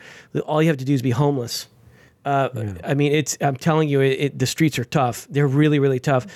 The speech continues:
Speaker 1: But our, our education, the Be Resilient training, I think would be something that we would love to be able to share. Um,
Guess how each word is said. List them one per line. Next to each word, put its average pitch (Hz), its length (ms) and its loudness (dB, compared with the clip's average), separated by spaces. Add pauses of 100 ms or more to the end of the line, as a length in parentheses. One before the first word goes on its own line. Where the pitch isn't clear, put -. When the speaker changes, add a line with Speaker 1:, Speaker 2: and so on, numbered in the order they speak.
(500)
Speaker 1:
But 156 160 -2
our, 147 320 2
our 143 140 0
education, 147 560 0
the 135 60 0
Be 143 140 2
Resilient 131 400 2
training, 135 480 0 (360)
I 131 80 0
think 143 180 2
would 135 120 0
be 135 80 0
something 131 340 0
that 127 120 -2
we 131 80 0
would 127 140 -4
love 131 320 2
to 131 60 -6
be 131 120 0
able 123 200 0
to 120 80 -8
share. 131 480 2 (400)
Um, 131 520 2